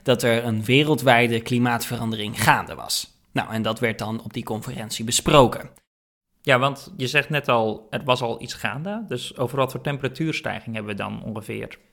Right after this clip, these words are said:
Speaker 2: in die periode?
Speaker 1: Ja, ongeveer nul punt vier graden Celsius. Dus je kunt je voorstellen dat er nog best wel veel discussie was, ook, eh, onder de wetenschappers toen. Eh, en ook van, wat moeten wij hiermee? Nou, er kwam ook een tweede versie van deze conferentie, ongeveer elf jaar later.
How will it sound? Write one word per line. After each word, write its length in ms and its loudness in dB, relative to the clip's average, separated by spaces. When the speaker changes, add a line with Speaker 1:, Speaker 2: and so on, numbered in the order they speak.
Speaker 2:
in 140 -8
die 100 -6
periode? 440 -10
Speaker 1:
Ja, 140 -2
ongeveer 280 4
nul 200 4
punt 220 -2
vier 220 0
graden 300 0
Celsius. 440 -4
Dus 120 -2
je 60 -2
kunt 160 2
je 80 -2
voorstellen 480 0
dat 120 -6
er 60 -8
nog 120 -4
best 160 -2
wel 80 -2
veel 160 -4
discussie 460 -2
was, 320 -8
ook, 260 -10
eh, 300 -8
onder 280 -4
de 280 -4
wetenschappers 640 -6
toen. 320 -4
Eh, 460 2
en 100 -4
ook 140 -4
van, 180 0
wat 140 0
moeten 280 -4
wij 180 4
hiermee? 640 0
Nou, 180 -10
er 140 0
kwam 280 6
ook 260 0
een 120 -6
tweede 300 2
versie 300 -2
van 120 -6
deze 220 -8
conferentie, 720 -8
ongeveer 280 -10
elf 260 -10
jaar 180 -6
later. 420 -4